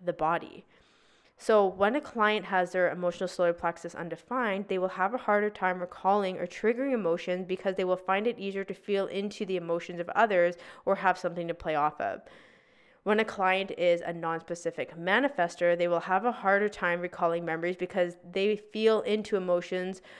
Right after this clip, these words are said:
more than the specific details of the event, thinking past or future. When a client has their head or ajna defined, they will consistently be able to access their own ideas and concepts, but when it's undefined, a client may be searching for inspiration or even feel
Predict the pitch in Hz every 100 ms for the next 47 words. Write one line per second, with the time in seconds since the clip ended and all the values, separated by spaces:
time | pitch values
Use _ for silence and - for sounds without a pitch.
0 | - - 190 196 202 180 175 185 180 180
1 | 180 - 185 185 190 185 175 180 - 170
2 | 165 - - 185 180 175 175 156 175 165
3 | 135 - - _ - 170 180 175 - 151
4 | - 170 - 156 151 104 - - - -
5 | - _ _ _ _ _ _ _ 202 202
6 | 208 - 208 214 247 214 196 190 185 185
7 | 175 175 165 170 175 165 156 208 214 202
8 | 180 180 180 180 190 - 262 277 254 214
9 | 190 185 190 175 160 175 185 - 175 165
10 | 165 165 165 160 - 226 226 170 156 -
11 | - - - 202 202 196 208 285 370 -
12 | 190 190 190 - 180 190 202 214 202 -
13 | 185 180 185 185 180 180 180 170 190 214
14 | 175 165 175 180 196 196 190 - 196 190
15 | 185 175 175